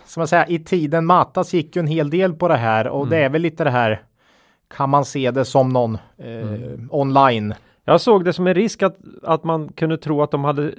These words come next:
Speaker 2: att de hade köpt hela skiten för den
Speaker 1: Mm.
Speaker 2: pengen. Och det, det är klart att då ska de gå.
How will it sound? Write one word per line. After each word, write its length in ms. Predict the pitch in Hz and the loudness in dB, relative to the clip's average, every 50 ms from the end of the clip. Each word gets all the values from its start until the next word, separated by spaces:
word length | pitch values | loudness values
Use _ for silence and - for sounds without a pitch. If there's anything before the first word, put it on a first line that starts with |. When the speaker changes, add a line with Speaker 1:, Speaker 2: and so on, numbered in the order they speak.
| 156 | -8
Speaker 2:
att 140 | 156 139 - | -8 -8 -6
de 100 | - 139 | -4 -4
hade 160 | 147 139 143 | -4 -4 -4
köpt 400 | - - 135 123 - _ - - - - | -4 -4 -4 -4 -6 _ -20 -20 -18 -12
hela 280 | - 117 160 139 127 | -6 -4 -2 -2 -2
skiten 520 | 127 - - 143 113 - _ 202 208 175 156 | -2 -2 -4 -4 -4 -4 _ -2 -2 -2 -2
för 100 | - 165 | -2 -2
den 100 | 147 120 | 0 0
Speaker 1:
Mm. 100 | 123 135 | 0 0
Speaker 2:
pengen. 300 | 120 107 104 104 104 123 | -2 -2 -2 -2 -2 0
Och 60 | 135 | 0
det, 240 | 151 175 175 170 175 | 2 2 2 2 0
det 120 | 165 175 | 0 0
är 60 | 180 | -2
klart 240 | 170 - 156 139 - | 0 2 0 0 0
att 100 | 143 127 | 0 0
då 140 | 160 190 190 | 0 0 0
ska 140 | - - 190 | 0 0 0
de 140 | 180 165 147 | 0 0 0
gå. 240 | 139 127 110 98 | 0 0 0 -2